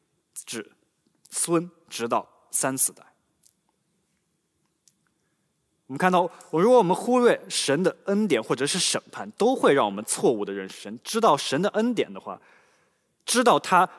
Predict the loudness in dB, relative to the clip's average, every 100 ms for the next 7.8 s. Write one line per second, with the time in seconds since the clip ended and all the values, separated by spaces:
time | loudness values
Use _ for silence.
0 | 0 2 4 2 2 4 6 4 2 2
1 | 2 2 2 2 2 2 0 2 0 0
2 | 0 -4 -6 -2 0 0 0 -4 -2 -4
3 | -6 -14 -20 _ _ _ _ _ _ _
4 | _ _ _ _ _ _ _ _ _ -4
5 | 0 2 2 4 4 4 4 0 0 2
6 | 2 2 2 2 -2 -10 -14 -16 _ _
7 | _ _ -4 0 0 2 -2 -2